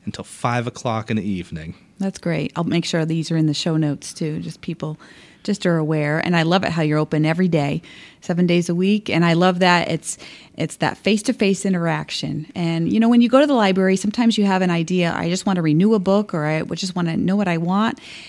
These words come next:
Speaker 2: And sometimes you get sidetracked in a good way. And next thing you know, you spend, it's been two hours. And, uh, 'cause I know there's a lot to offer.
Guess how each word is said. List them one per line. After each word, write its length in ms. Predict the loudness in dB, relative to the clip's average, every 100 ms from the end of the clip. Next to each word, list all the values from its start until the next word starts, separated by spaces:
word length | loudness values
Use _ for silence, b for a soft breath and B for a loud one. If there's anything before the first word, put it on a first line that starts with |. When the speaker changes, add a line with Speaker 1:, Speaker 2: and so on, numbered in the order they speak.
| B 0
Speaker 2:
And 640 | 4 6 6 4 4 2 0
sometimes 480 | 2 4 6 6
you 60 | 4
get 220 | 2 0
sidetracked 640 | 2 4 4 2 2 2 2
in 100 | 2
a 60 |
good 220 | 4 4 4
way. 340 | 4 6 6
And 80 | 4
next 180 | 2 2
thing 120 | 4
you 80 | 6
know, 180 | 6
you 160 | 6 2
spend, 480 | 0 0 2 0 -2
it's 140 | -2
been 160 | 4 4
two 180 | 4 4
hours. 480 | 6 4 2 0
And, 260 | -2 -2 -2 B B B B
uh, 100 | -4
'cause 120 | 2
I 80 | 6
know 160 | 6
there's 160 | 6 2
a 40 |
lot 280 | 0 -2 -4
to 100 | -4
offer. 420 | -6 -6 -6 -10